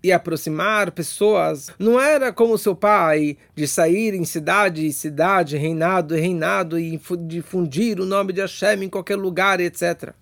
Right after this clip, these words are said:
Mas a sua vida e a sua forma de servir Hashem, de difundir o nome de Hashem, era ficando somente dentro de Israel.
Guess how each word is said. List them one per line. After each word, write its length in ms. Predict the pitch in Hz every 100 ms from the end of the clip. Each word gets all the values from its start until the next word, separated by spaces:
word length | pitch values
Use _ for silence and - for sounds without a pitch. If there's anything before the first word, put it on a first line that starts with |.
| -
Mas 220 | 160 170
a 80 | 175
sua 300 | - 240 226
vida 720 | 147 208 254 214 208 196 185 -
e 80 | 165
a 60 |
sua 200 | 151 180
forma 460 | 165 208 226 202 196
de 120 | 180
servir 440 | 170 185 160 226 202
Hashem, 420 | 190 190 175 170
de 120 | 165
difundir 600 | 165 - 175 139 208 311
o 60 | 262
nome 200 | 226 208
de 100 | 185
Hashem, 380 | - 180 185 - -
era 380 | 170 175 175 -
ficando 640 | - 156 - 180 190 180 170
somente 640 | - 147 156 165 156 151
dentro 440 | 127 147 160 156 139
de 120 | 135
Israel. 420 | - 127 127